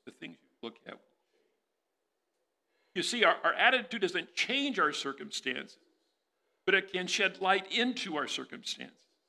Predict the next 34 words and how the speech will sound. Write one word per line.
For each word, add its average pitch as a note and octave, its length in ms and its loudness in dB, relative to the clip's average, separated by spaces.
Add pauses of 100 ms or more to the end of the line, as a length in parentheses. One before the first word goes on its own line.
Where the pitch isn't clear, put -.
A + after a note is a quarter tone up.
(1600)
So G3+ 80 4
the F#3+ 80 2
next A#3+ 220 2
thing F#3+ 120 -2
I F3+ 40 -2
want F3 200 0
to E3 40 0
encourage E3 500 -2
you D#3+ 100 -4
about D#3+ 400 2
is D3+ 160 -4
that D3+ 280 0 (220)
the F3 80 0
light F#3+ 340 2
we F3 120 -6
have F#3 280 -2
is F3 80 -4
determined F3 500 -8
by E3+ 140 0
our F3 100 -2
faith. E3+ 380 -6 (1800)
Again, E3 220 0
we G3+ 80 -6
don't G3 220 0
know F#3 220 0
how E3 220 0
good F3 200 -4
the E3+ 60 0
light F3 340 2
is D#3+ 260 -2
until E3 320 -6
it F3 80 -4
is F3+ 140 -12
dark. G3+ 340 -2